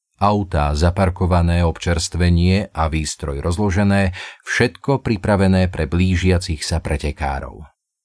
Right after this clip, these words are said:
Srdce mi začne byť silnejšie a nútim sa šliapať ďalej,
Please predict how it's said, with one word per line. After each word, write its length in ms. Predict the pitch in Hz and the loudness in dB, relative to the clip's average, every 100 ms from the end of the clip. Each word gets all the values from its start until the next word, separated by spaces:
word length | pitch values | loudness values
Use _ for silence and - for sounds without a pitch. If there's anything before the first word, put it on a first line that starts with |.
| _ _ _ _ _ _ | _ _ _ _ _ _
Srdce 480 | - - 110 - 113 | -6 -2 -2 -2 0
mi 80 | 104 | 2
začne 400 | 92 90 - 90 | 2 0 0 0
byť 120 | 85 | 0
silnejšie 1000 | - - 85 82 78 76 - 76 76 - | -4 0 2 2 0 -2 -4 -4 -4 -6
a 240 | 82 87 82 | -2 2 4
nútim 480 | 87 98 95 95 | 4 2 2 -2
sa 80 | - | 0
šliapať 600 | 80 - 95 90 82 76 | -4 -2 0 0 -2 -4
ďalej, 480 | 69 87 87 85 82 | 0 2 4 2 0